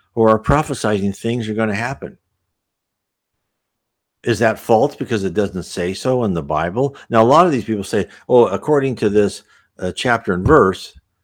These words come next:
I believe it's gonna be like this." And that's fine. That's an interpretation. But still, they're saying something's gonna happen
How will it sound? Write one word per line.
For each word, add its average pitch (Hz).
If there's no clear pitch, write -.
I 104
believe 98
it's 90
gonna 95
be 85
like 76
this." 131
And 185
that's 202
fine. 151
That's 82
an 117
interpretation. 139
But -
still, 110
they're 107
saying 123
something's 110
gonna 95
happen 110